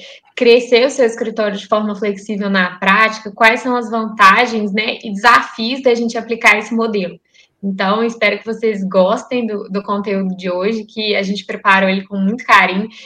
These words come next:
e pra trazer toda essa nossa experiência aí, que a gente teve ao longo desses casos, vendo os maiores desafios, né, desafios que se repetem, e também os casos de sucesso, né, qual é o padrão dos casos de sucesso.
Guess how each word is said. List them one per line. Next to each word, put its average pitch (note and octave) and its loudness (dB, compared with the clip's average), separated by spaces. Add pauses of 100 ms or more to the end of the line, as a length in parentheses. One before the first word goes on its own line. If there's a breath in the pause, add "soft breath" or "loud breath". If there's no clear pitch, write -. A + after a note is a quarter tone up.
e G3 -12
pra A3 4
trazer A3+ 2
toda A#3 0
essa A3+ 2
nossa G#3+ -6
experiência G3 -2
aí, F#3+ -4 (420 loud breath)
que A3+ 0
a G#3+ 2
gente G#3 -6
teve G3+ 2
ao F#3+ 2
longo G3+ 0
desses G3 -6
casos, G#3+ 6 (280 loud breath)
vendo A3 2
os A3+ -4
maiores G#3+ 0
desafios, G3+ -2
né, G#3 -4
desafios F#3+ -4
que A3+ -18
se A3 -8
repetem, G3+ -2 (280 loud breath)
e G#3 -16
também G#3+ -2
os A3 -8
casos A#3+ 2
de B3+ -6
sucesso, F#3+ -2
né, G3+ -2
qual G#3 0
é A3+ 2
o A3+ -6
padrão G#3 4
dos G#3+ -10
casos F#3+ 0
de G#3 -6
sucesso. E3 -6